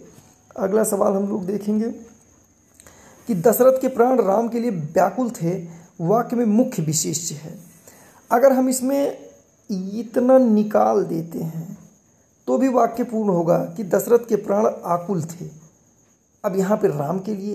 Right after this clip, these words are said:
इसको आगे भी किया जा सकता है, राम के लिए दशरथ के प्राण व्याकुल थे, यानी कि दशरथ के प्राण राम के लिए आकुल थे, तो वाक्य में मुख्य विशेष जो है वो दशरथ होंगे, यानी कि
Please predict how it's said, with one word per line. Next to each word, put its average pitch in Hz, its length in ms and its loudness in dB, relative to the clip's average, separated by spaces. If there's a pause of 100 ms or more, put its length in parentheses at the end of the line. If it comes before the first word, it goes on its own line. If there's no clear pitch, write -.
(140)
इसको - 240 -4
आगे 147 240 -2
भी 180 120 -2
किया 202 180 4
जा 196 120 4
सकता 190 260 0
है, 160 80 2
राम 190 300 4
के 185 180 2
लिए 170 220 0
दशरथ 165 440 -2
के 185 80 -2
प्राण 202 420 0 (400)
व्याकुल 170 580 0
थे, 190 200 2 (520)
यानी 190 200 4
कि 214 140 -2
दशरथ 190 460 0
के 202 80 2
प्राण 190 300 0
राम 165 240 0
के 170 140 -2
लिए 208 160 0
आकुल 175 320 -2
थे, 226 200 0
तो - 560 -8
वाक्य 254 320 2
में 254 80 -2
मुख्य 240 300 -4
विशेष 180 340 -4
जो 165 140 -8
है 202 120 0
वो 233 320 -2
दशरथ 165 460 -6
होंगे, 160 480 -8 (500)
यानी 165 200 -6
कि 226 180 -8